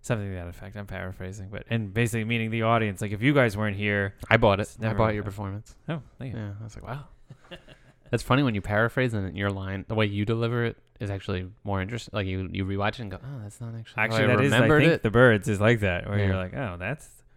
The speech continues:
Speaker 1: I feel like we learned about it in film school, and then when you watch it, you're like, "Well, that wasn't that big of a moment, really. I don't even know if I would have noticed that."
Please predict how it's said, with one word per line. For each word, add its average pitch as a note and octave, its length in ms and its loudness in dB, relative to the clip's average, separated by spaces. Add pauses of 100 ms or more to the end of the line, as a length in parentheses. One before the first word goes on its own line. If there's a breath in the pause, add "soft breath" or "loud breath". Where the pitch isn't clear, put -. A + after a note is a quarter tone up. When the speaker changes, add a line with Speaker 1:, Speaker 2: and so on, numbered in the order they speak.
Speaker 1:
I A#2 80 0
feel C#3+ 200 0
like C#3 100 2
we C3+ 80 2
learned C#3+ 240 4
about B2+ 180 4
it A2 80 -2
in G#2 120 -4
film B2 240 -6
school, G2 260 -6
and G2 80 -4
then G#2+ 100 -2
when G#2+ 80 -4
you G2+ 80 -4
watch G#2+ 260 -2
it, G#2+ 40 -8
you're F#2+ 100 -8
like, F#2+ 160 -10 (640)
"Well, E3+ 80 -10
that G3+ 80 -6
wasn't F#2 180 -10
that B2 160 -8
big F2+ 160 -14
of E2+ 80 -16
a F2 60 -14
moment, F2+ 280 -12
really. G2+ 220 -8
I A#2 80 -6
don't A#2+ 160 -4
even A#2+ 140 -4
know B2 140 -2
if A#2 60 -8
I A#2+ 100 -4
would B2 80 -2
have B2 100 -6
noticed C3 260 -4
that." F#2 200 -6